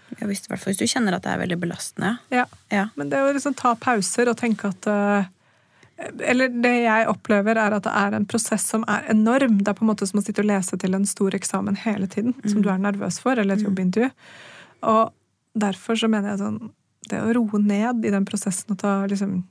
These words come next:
Speaker 2: jeg vet ikke, gjøre hyggelige ting også er veldig
Speaker 1: Mm.
Speaker 2: viktig.
Speaker 1: Mm.
Speaker 2: Hvis man kan det. Ja. Og så, det som er litt rart med I V F, da, er jo at, eh, det blir flere som vet om det.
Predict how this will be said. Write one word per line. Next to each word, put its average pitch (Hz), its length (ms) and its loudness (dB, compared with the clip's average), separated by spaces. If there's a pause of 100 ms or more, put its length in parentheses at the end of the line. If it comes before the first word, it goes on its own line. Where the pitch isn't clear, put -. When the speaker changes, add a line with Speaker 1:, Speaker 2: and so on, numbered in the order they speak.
(160)
Speaker 2:
jeg - 880 -18
vet - 160 -10
ikke, - 140 -16 (560)
gjøre 214 180 2
hyggelige 196 360 2
ting 220 160 -2 (160)
også 226 260 -4 (280)
er 220 140 0
veldig 214 120 2
Speaker 1:
Mm. 208 60 -2
Speaker 2:
viktig. 208 220 -8 (320)
Speaker 1:
Mm. 233 280 -2 (240)
Speaker 2:
Hvis 220 140 -12
man 226 100 -2
kan 214 200 0
det. 214 140 -2 (720)
Ja. 233 140 -4 (220)
Og 226 60 0
så, 254 200 2 (400)
det 240 160 6
som 247 140 6
er 233 100 6
litt 233 160 6
rart 214 220 2
med 220 80 2
I - 20 2
V 208 120 4
F, 233 140 0
da, 269 100 2
er 226 280 4
jo 220 120 8
at, 220 240 -2
eh, 208 320 6 (380)
det - 140 -18
blir 233 160 4
flere 208 340 2
som 226 160 4
vet - 360 0
om 196 120 2
det. 254 100 2